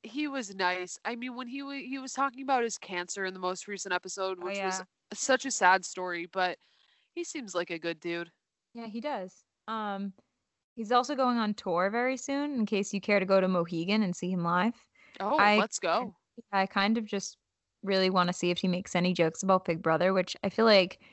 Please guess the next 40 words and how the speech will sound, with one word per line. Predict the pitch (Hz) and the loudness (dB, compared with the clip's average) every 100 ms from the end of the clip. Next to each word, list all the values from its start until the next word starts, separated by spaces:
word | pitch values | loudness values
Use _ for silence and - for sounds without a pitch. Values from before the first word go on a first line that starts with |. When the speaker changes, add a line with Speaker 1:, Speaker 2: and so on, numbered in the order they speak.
| _ _ - | _ _ 4
Speaker 2:
after | 240 | 4
being, | 202 220 214 202 | 6 6 6 4
experiencing | - - 220 226 220 214 202 | -2 4 6 6 4 2 2
that | 190 190 208 | 2 2 2
as | - 190 | 0 -4
a | |
comedian, | 185 185 185 190 208 208 | -4 -2 0 2 2 2
he | 202 | 2
probably | 214 202 185 | 2 2 0
has | 143 | -2
a | - | -2
ton | 202 190 | 2 2
of | |
material. | 180 175 175 165 156 185 _ _ _ - - | 0 0 0 0 -2 -6 _ _ _ -20 2
Speaker 1:
Oh, | 180 | 4
Speaker 2:
Um, | 190 | 4
Speaker 1:
yeah. | 175 170 151 - _ _ _ _ _ _ _ _ | 6 6 4 0 _ _ _ _ _ _ _ _
Speaker 2:
but | - 196 208 | 0 0 2
yeah, | 214 | 2
I | 202 | 2
was | 190 | 0
curious | - 233 220 202 | 2 4 2 2
who | 214 | 0
you | 196 | 2
were | 190 190 185 175 _ _ _ _ - | 4 6 4 -2 _ _ _ _ 2
rooting | 214 208 202 | 4 4 4
for, | 190 185 185 | 4 4 4
for | 190 | 0
America's | 185 185 180 185 185 | 0 0 0 -2 -2
Favorite. | - 180 175 175 - | 2 4 4 2 2
I | 190 | 0
talked | 196 269 - | 4 2 4
about | 269 226 | 2 4
this | 214 | 0
with | 190 185 | -4 0
Jonathan | 175 190 196 185 180 180 _ _ - | 2 2 0 -2 -2 -6 _ _ -4
on | |
my | 190 185 | -2 4
last, | 175 170 180 - | 6 6 2 -2
uh, | 196 - | 0 0